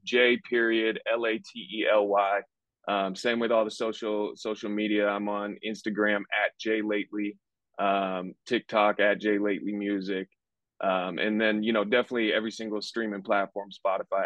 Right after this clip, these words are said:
Apple Music. If you just type in J period L A T E L Y, you'll find me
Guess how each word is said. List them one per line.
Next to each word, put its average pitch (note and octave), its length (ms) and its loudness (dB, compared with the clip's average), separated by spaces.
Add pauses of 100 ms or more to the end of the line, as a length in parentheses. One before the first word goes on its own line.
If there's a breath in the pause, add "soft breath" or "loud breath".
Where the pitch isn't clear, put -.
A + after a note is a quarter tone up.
(100)
Apple F#2 260 -8
Music. F#3 280 -18
If - 120 -18
you - 80 -10
just F#3 200 -12
type - 220 2
in F#2+ 120 -4
J F#2+ 240 2
period F#2 560 0
L F#2 140 2
A F2+ 100 0
T - 180 -10
E - 300 -6
L F2+ 140 2
Y, C#2+ 120 2 (140)
you'll - 220 -4
find C2 220 -6
me - 60 -16